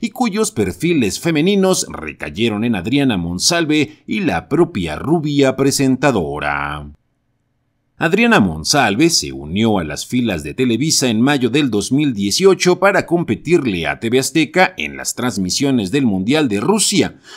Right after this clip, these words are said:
pero fue en esta ocasión donde ella e Inés Sáenz se vieron las caras directamente en el marco de las emisiones en conjunto que tuvieron a bien denominar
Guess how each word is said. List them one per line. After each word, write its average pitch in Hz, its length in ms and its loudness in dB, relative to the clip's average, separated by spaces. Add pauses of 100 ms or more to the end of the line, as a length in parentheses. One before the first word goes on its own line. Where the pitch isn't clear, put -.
pero 226 160 0
fue 269 140 -2
en 247 60 0
esta 180 240 2
ocasión 104 720 0
donde 82 400 -6
ella 127 360 0
e 113 140 0
Inés 101 460 0
Sáenz 180 340 2
se - 220 -4
vieron 107 280 -2
las 73 260 -6
caras 113 300 -2
directamente 165 800 2 (180)
en - 180 -2
el 127 160 4
marco 165 420 2
de 160 120 2
las 139 220 2
emisiones 151 640 0
en 165 120 0
conjunto 180 800 2
que - 100 -6
tuvieron 92 480 -6
a 90 80 -4
bien 117 300 2
denominar 139 640 2